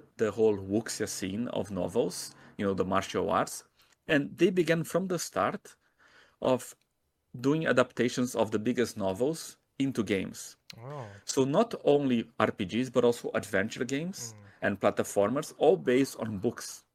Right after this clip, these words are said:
Speaker 2: Okay.
Speaker 1: that follow the entire, uh, lo-, logic, and a lot of them have, like, elements of romance and everything. So their stories are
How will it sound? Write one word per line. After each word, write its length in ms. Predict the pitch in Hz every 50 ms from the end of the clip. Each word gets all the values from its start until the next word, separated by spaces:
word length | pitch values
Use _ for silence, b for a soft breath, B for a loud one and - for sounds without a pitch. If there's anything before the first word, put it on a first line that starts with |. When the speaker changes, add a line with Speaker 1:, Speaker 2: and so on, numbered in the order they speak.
| _ _ _ _ _ _ _ _ -
Speaker 2:
Okay. 240 | 143 - - - 107 -
Speaker 1:
that 240 | - 127 120 - - -
follow 640 | - - - - - 170 196 196 170 135 117 107 98 -
the 100 | 123 117
entire, 560 | 113 110 - 117 110 110 107 98 101 98 - -
uh, 120 | 104 104
lo-, 220 | 98 101 104 - - b b b b b b b b -
logic, 420 | 107 104 113 120 135 143 143 -
and 280 | - 113 117 110 - - - _ -
a 40 | -
lot 180 | 120 143 160 -
of 120 | 156 127
them 160 | 123 123 117 120
have, 100 | 120 110
like, 180 | 110 107 - 110
elements 380 | 113 110 110 110 104 101 -
of 180 | 113 95 - -
romance 400 | 101 101 107 127 135 135 - - 117
and 80 | 104
everything. 520 | 101 95 101 95 - - 101 104 127 165 - _ _ - - _ _ -
So 200 | - - 170 208
their 160 | 214 226 202
stories 340 | - - - 190 202 180 160
are 120 | 151 -